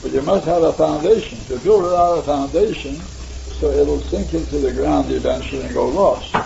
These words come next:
Therefore, it's important, before you begin, to know what you're building on.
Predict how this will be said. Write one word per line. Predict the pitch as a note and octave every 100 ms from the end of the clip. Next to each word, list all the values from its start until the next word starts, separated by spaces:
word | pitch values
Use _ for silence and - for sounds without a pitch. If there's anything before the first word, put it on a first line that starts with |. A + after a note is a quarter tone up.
| - - - - - - - - C#3
Therefore, | E3 E3+ D#3+
it's | - - - C3+
important, | C3+ - A#3 A#3 - G3 - - - -
before | - F3+ G3+
you | G3+ F#3
begin, | D#3 C#3 D3+ F3 E3+
to | D3
know | D3 E3
what | C#3+ D3+ C#3
you're | C#3+ C3+ -
building | F3+ A#3 E3 D3
on. | - -